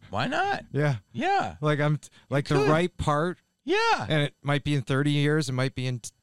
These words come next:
Speaker 2: fifteen.
Speaker 1: Yeah.
Speaker 2: Might be in four.
Speaker 1: Yeah.
Speaker 2: But I'm going to. It's, there's going to be that moment. And, uh,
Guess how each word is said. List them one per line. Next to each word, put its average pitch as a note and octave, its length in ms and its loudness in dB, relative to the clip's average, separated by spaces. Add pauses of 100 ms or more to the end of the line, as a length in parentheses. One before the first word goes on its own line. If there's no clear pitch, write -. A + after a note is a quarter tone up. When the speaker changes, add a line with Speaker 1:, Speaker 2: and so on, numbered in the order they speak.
Speaker 2:
fifteen. D3+ 580 -4 (300)
Speaker 1:
Yeah. A3 120 -4
Speaker 2:
Might - 140 -2
be C3+ 80 0
in C3 80 -2
four. B2+ 380 -8 (200)
Speaker 1:
Yeah. E4+ 380 0
Speaker 2:
But C#3 100 2
I'm C3 160 0
going D3 340 2
to. G2+ 160 -6
It's, - 220 -12
there's B2 200 -4
going C#3 360 0
to - 140 -8
be A2+ 420 -2 (120)
that A2 280 -4
moment. G2+ 600 -4 (720)
And, G#2+ 640 -2 (720)
uh, G2+ 200 -10